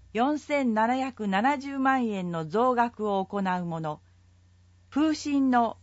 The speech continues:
感染拡大防止のための検査や、予防接種のための費用、三千九百五十二万円を増額するもの、新たな観光推進組織の設立を促すための経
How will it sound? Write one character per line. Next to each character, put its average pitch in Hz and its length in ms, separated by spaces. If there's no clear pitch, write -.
感 294 300
染 294 320
拡 277 280
大 269 240
防 247 280
止 294 140
の 277 140
た 269 140
め 277 140
の 220 160
検 254 280
査 190 140
や、 143 220
予 226 180
防 302 240
接 302 240
種 247 220
の 214 120
た 208 140
め 226 160
の 196 120
費 226 240
用、 185 260
三 294 380
千 302 240
九 311 280
百 233 300
五 202 220
十 285 240
二 277 160
万 269 300
円 190 260
を 165 100
増 226 300
額 233 260
す 208 160
る 196 140
も 180 160
の、 160 200
新 320 260
た 240 140
な 202 160
観 262 300
光 285 220
推 285 360
進 277 340
組 285 180
織 - 260
の 185 120
設 214 360
立 262 340
を 240 160
促 254 360
す - 120
た 208 140
め 208 100
の 185 160
経 208 280